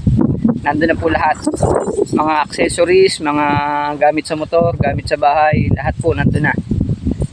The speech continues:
Paano guys? Maghihila naman kami ng Poging Castor. Ayun na si Poging Castor, dumaan lang talaga kami dito sa aming pamaisan. Ah, ito'y malapit din dito, kasam-, ah, nandito lang din yung aming mga broiler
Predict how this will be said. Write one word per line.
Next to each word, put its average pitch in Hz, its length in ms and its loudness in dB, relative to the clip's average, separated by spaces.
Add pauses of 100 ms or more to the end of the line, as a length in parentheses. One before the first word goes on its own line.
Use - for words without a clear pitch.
(180)
Paano 143 220 0
guys? 170 500 -2 (380)
Maghihila 147 540 2
naman 156 260 0
kami 156 160 0
ng 151 80 0
Poging 151 320 0
Castor. 151 480 0 (960)
Ayun 143 180 -2
na 147 80 -2
si 147 60 0
Poging 143 320 0
Castor, 143 320 -2
dumaan 131 320 -2
lang 135 160 -4
talaga 135 320 -2
kami 139 80 -2
dito 135 240 0
sa 143 240 0
aming 143 240 -2 (1400)
pamaisan. 143 560 -2 (540)
Ah, 151 160 0
ito'y 175 160 -2
malapit 170 320 0
din 170 160 0
dito, 160 320 0
kasam-, 170 320 -2 (160)
ah, 170 320 0
nandito 170 400 -2
lang 170 160 0
din 170 160 2
yung 160 80 2
aming 160 320 -2
mga 156 240 0
broiler 156 420 2